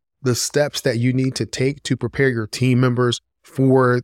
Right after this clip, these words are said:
the things or tasks that you want to delegate. So there you're learning how to set clear expectations and you're fostering team empowerment.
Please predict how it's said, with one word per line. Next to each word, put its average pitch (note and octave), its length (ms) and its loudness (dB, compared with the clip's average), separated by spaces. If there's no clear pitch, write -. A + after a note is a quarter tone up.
the A#2+ 180 0
things C3+ 540 0
or A#2+ 80 -2
tasks - 640 -4
that B2 260 -2
you A#2+ 140 2
want A#2 240 -2
to - 80 -4
delegate. D3 560 -2
So C3 380 0
there C#3+ 240 4
you're C3+ 160 2
learning C3 320 0
how B2 160 -2
to A#2+ 40 -4
set B2 300 -2
clear A#2 220 -4
expectations A#2+ 840 -4
and B2+ 100 0
you're A#2 140 -2
fostering B2+ 720 -2
team B2 560 0
empowerment. C#3+ 640 2